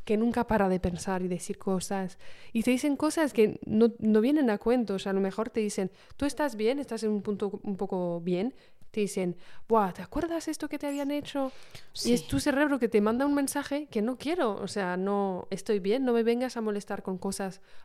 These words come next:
Speaker 1: anteriormente que me habían dolido.
Speaker 2: Que no me sirven ahora para
Speaker 1: Que no
Speaker 2: nada.
Speaker 1: me sirven. Pero no lo puedes gestionar, o sea, esto es
Speaker 2: Ya.
Speaker 1: tu, o sea, el mental que trabaja, que trabaja,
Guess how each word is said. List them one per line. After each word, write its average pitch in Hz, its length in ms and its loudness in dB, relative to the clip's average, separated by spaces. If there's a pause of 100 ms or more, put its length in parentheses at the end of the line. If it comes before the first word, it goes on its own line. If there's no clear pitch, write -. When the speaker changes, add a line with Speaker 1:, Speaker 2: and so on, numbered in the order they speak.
(140)
Speaker 1:
anteriormente 214 920 4
que 196 120 0
me 190 60 2
habían 196 300 0
dolido. 196 480 4
Speaker 2:
Que 190 120 2
no 185 100 0
me 196 100 2
sirven 196 300 0
ahora 190 220 0
para 185 200 -2
Speaker 1:
Que 180 140 8
no 208 120 10
Speaker 2:
nada. 254 40 10
Speaker 1:
me 240 100 6
sirven. 220 500 0 (840)
Pero 208 180 0
no 208 120 2
lo 240 100 0
puedes 254 200 -2
gestionar, 196 460 -6
o 190 60 -6
sea, 190 220 -10
esto - 220 -4
es 170 60 0
Speaker 2:
Ya. - 60 -4
Speaker 1:
tu, 185 580 -2 (380)
o 196 100 -6
sea, 202 120 0
el 208 180 2
mental 208 480 2 (760)
que 214 120 0
trabaja, 208 420 0
que 233 120 0
trabaja, 202 380 0